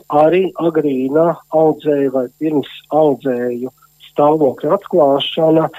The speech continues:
ieskaitot vēža skrīningu. Vēža skrīnings nav vienīgais. Arī agrīna diagnostika absolūti ir ļoti svarīga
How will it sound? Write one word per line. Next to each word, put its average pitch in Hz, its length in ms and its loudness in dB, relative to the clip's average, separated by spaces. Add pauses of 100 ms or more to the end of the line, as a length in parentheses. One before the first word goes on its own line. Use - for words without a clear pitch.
(120)
ieskaitot 135 720 -2
vēža 131 320 0
skrīningu. 143 760 -2
Vēža 139 260 0
skrīnings 226 560 2
nav 180 160 2
vienīgais. 139 760 -2
Arī 139 280 -2
agrīna 156 580 2
diagnostika 151 960 0
absolūti 147 540 -6
ir 131 80 -12
ļoti 143 260 -4
svarīga 170 640 0